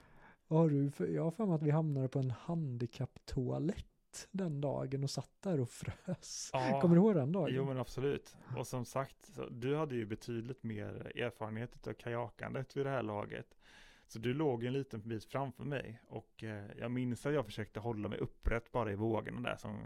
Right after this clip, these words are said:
Speaker 2: kastade en upp och ner, vet du. Eh, så väntade du in mig lite och frågade om jag kunde öka tempot där. Jag kände jag var fullt sjå med att ta mig framåt och hålla mig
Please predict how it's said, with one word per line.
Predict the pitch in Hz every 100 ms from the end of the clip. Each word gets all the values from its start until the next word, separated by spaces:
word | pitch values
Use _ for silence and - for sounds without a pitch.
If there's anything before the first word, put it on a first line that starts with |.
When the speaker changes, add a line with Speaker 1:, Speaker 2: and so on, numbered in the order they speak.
| 104
Speaker 2:
kastade | - 123 - 113
en | 110
upp | 110 - -
och |
ner, | 110 107
vet | 107 107 -
du. | 120 - - - - - - - _ _ _ -
Eh, | 117 101 98 101
så | 107 123
väntade | 131 143
du | 170
in | 120 110
mig | 123
lite | 165 180 - 107
och | 107 113 120 120
frågade | - 156 123 107
om | 107
jag | 107
kunde | - 117
öka | 117 135 110 - 113
tempot | - 123 107 104 - 160 175 -
där. | 113 98 101
Jag | 123 123 120
kände | 131 117
jag | 147
var | 156
fullt | 226 262 165 127 120 -
sjå | - - 175 202 147 123 135
med | 123 131 110 110
att | 107 - - -
ta | 139 117 110
mig | 113
framåt | - - 131 104 107 139 151
och |
hålla | 147 151 107
mig | 104 107 110